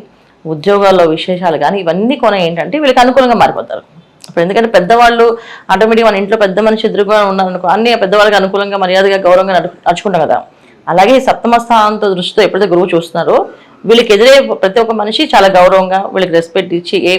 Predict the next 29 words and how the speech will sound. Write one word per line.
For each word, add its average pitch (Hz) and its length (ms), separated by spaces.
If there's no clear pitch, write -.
పని 190 160
అయినా 190 180
చేయాలంటే 165 480
అనుకూలంగా 175 480
చేసే 165 220
విధానంగా 156 440
మారిపోతుంది. 143 460
ఎప్పటి 220 260
నుంచో 226 220
ఇల్లు 208 180
వెతుక్కుంటూ 196 480
ఇల్లు 190 200
దొరకట్లేదు, 180 420
మంచి 190 240
వాస్తు 180 220
ప్రకారం 185 280
ఇల్లు 180 160
కొనుక్కోవాలనుకునే 170 640
వాళ్ళకి 254 300
చక్కగా 208 260
వాస్తు 175 380
ప్రకారంగా 185 460
మంచి 190 280
ఇల్లు 185 160
దొరికే 175 220
అవకాశం 170 340
ఉంది. 147 160
ఎందుకంటే 202 260
రాశిలో 208 400